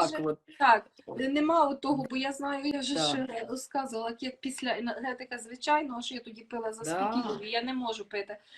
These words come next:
Speaker 2: А це нормально
Speaker 1: Да.
Speaker 2: функціонуєш, от
Speaker 1: Да,
Speaker 2: настільки.
Speaker 1: ти, в
Speaker 2: Ні.
Speaker 1: принципі, нормально, і в тебе нема от такого, от, що ти потім, ну, даже трохи не доспав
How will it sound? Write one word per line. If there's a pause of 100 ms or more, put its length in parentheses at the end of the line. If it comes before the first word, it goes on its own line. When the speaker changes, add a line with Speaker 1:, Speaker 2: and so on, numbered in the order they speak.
(220)
Speaker 2:
А
це
нормально
Speaker 1:
Да.
Speaker 2:
функціонуєш,
от
Speaker 1:
Да,
Speaker 2:
настільки. (460)
Speaker 1:
ти,
в
Speaker 2:
Ні.
Speaker 1:
принципі,
нормально,
і
в
тебе
нема
от
такого,
от,
що
ти
потім, (100)
ну,
даже
трохи
не
доспав